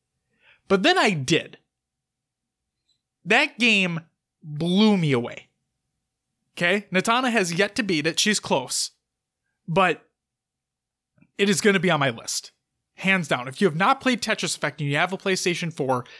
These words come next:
you owe it to yourself to play it. And if the sale is still going on right now, at GameStop right now,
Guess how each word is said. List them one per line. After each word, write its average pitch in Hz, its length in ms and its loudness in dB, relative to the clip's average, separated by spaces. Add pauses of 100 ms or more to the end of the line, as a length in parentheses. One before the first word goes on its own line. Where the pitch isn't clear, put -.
(180)
you 165 320 -2 (100)
owe 208 180 6
it 170 120 -4
to 185 100 -4
yourself 156 360 -2
to 135 80 -8
play 117 220 -8
it. - 120 -20 (500)
And 214 380 2 (140)
if 190 160 -2
the 180 100 0
sale 214 400 4
is 233 60 2
still 247 200 2
going 208 300 2
on 175 180 0
right 214 200 2
now, 233 260 2 (240)
at 185 220 0
GameStop 202 560 0
right 240 200 2
now, 262 280 2